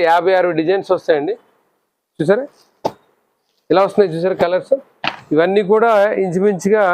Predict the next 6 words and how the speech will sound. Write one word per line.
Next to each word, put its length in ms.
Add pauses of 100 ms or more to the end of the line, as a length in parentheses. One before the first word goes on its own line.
(720)
మనకి 180 (120)
థౌజండ్ 380 (100)
లోపే 240 (200)
అవుతున్నాయండి. 500 (540)
థౌజండ్ 340
లోపే 220